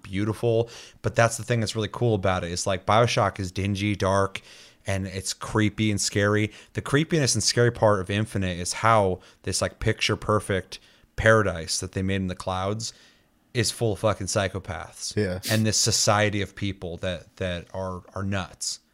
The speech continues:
Speaker 1: and this cult.
Speaker 2: Yeah.
Speaker 1: Um, so they, they nailed it there too. And Infinite's the newer game, so it is, it is still gorgeous looking.
Speaker 2: Oh, yeah.
Speaker 1: And when I first, like, started the game up and I,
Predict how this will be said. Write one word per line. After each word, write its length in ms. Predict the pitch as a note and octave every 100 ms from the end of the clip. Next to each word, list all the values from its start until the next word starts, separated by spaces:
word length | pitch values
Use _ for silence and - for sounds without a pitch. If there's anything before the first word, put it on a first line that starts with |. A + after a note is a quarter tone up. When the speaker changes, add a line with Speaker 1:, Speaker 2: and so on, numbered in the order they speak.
| -
Speaker 1:
and 120 | F#2+
this 100 | F#2
cult. 500 | - G#2+ F2+ C2+ - _ _ _ -
Speaker 2:
Yeah. 500 | F#2+ G2 G2+ F#2+ F2
Speaker 1:
Um, 220 | E2 D#2 _ _ _ _ _
so 320 | - A2+ G#2
they, 260 | G2 G#2+ A2+
they 180 | F2 G#2
nailed 360 | F2 B2+ A2 F#2+
it 120 | E2
there 160 | A2
too. 440 | G2 - B2+ F#2+ F2+ G#2+
And 360 | G#2 G#2 F#2+ - _ _ _ -
Infinite's 340 | D3 F#3 D3+ -
the 60 |
newer 200 | A#2+ A#2
game, 440 | F#2+ B2 A#2+ F#2+ F#2
so 180 | G2+ G#2
it 100 | C#3+
is, 360 | G#2+ F#2+ -
it 120 | B2 C#3+
is 260 | C3+ - -
still 520 | - - E3 E3 G#2+
gorgeous 420 | - A#2 A2 F2+
looking. 260 | G2 - F2+
Speaker 2:
Oh, 100 | E2+
yeah. 180 | D2 D2+ - _
Speaker 1:
And 340 | B2+ B2 A#2 A2
when 140 | A#2+
I 40 | A#2
first, 460 | - D#3 - -
like, 240 | A2 G#2+ -
started 240 | - A2
the 80 | G2+
game 240 | G#2+ G#2+
up 160 | G2 F#2
and 100 | G2
I, 200 | F#2+ F#2+